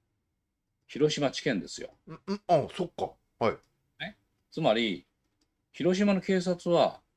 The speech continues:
Speaker 1: 広島地検のね、下請けなんですよ。
Speaker 2: うん。
Speaker 1: これは、あの、当然そうですよね。
Speaker 2: うん、そうなりますね。
Speaker 1: うん。検事が普通ですね、事件が何かあると、
Speaker 2: うん。
Speaker 1: その、捜査指揮をするわけですよ。
Speaker 2: うん、うん。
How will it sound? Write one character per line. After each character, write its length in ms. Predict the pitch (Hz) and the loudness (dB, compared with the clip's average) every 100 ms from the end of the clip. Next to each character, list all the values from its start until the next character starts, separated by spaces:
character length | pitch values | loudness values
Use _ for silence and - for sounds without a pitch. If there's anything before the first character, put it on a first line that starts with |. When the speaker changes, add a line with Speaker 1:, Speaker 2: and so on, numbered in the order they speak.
| - | -6
Speaker 1:
広 280 | 147 185 | 2 2
島 200 | - 208 | 4 2
地 120 | 196 - | 0 0
検 240 | 123 92 | -2 -2
の 120 | 82 | -6
ね、 220 | 85 - - | -8 -12 -10
下 240 | - 180 | -2 0
請 140 | 190 | 0
け 60 | 190 | 0
な 120 | 185 | -2
ん 60 | 151 | -2
で 80 | - | -6
す 120 | - | -12
よ。 80 | - | -10
Speaker 2:
う 40 | 117 | -8
ん。 460 | 120 117 90 76 - _ _ _ _ _ _ _ - | -4 -4 -6 -8 -18 _ _ _ _ _ _ _ 0
Speaker 1:
こ 100 | 165 | 6
れ 40 | |
は、 180 | 160 151 | 6 6
あ 20 | |
の、 260 | 139 139 135 | 4 0 2
当 160 | 156 | 2
然 160 | 147 139 | 2 2
そ 120 | 135 | 0
う 0 | |
で 60 | 82 | -2
す 40 | |
よ 80 | 82 | -2
ね。 220 | 113 117 | 0 2
Speaker 2:
う 40 | 135 | 2
ん、 40 | |
そ 100 | 113 | 0
う 40 | 120 | 0
な 100 | 107 | 0
り 60 | |
ま 100 | 101 | -2
す 140 | 92 165 | -4 -2
ね。 220 | 131 - - | -2 -2 -4
Speaker 1:
う 40 | 165 | -6
ん。 120 | - _ _ _ _ | -6 _ _ _ _
検 240 | - 170 139 | 0 2 2
事 80 | 104 | 2
が 120 | 92 | 0
普 100 | - | -2
通 200 | 120 107 | -2 -2
で 80 | 90 | -2
す 140 | 104 | -4
ね、 80 | 90 | -4
事 120 | 123 | -2
件 200 | 135 98 | 0 0
が 80 | 90 | 0
何 240 | 113 98 | -2 -2
か 140 | 78 80 | -4 -6
あ 40 | |
る 100 | 80 | -6
と、 280 | - 82 78 | -4 -2 -2
Speaker 2:
う 40 | |
ん。 220 | 110 87 - _ _ - | -4 -6 -10 _ _ -12
Speaker 1:
そ 60 | |
の、 60 | 104 101 98 95 | -6 -4 -2 -4
捜 240 | 98 143 127 | -4 -2 -2
査 120 | 117 | -2
指 220 | 110 - | -6 -2
揮 60 | 123 | -4
を 40 | |
す 140 | - 95 | -4 -6
る 80 | |
わ 100 | 95 | -4
け 60 | 87 | -6
で 80 | 95 | -6
す 140 | 120 | -6
よ。 180 | 101 - | -4 -6
Speaker 2:
う 60 | 92 | -10
ん、 20 | |
う 40 | 92 | -10
ん。 120 | 73 | -12